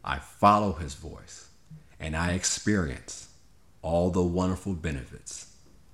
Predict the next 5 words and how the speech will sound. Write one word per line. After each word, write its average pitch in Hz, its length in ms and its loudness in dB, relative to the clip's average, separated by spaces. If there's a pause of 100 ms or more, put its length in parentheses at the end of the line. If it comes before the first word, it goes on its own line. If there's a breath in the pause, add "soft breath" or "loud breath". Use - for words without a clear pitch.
(220)
of 73 200 -4
the 80 100 2
Lord 76 560 -2 (880)
being 76 500 2 (520)
my 73 560 4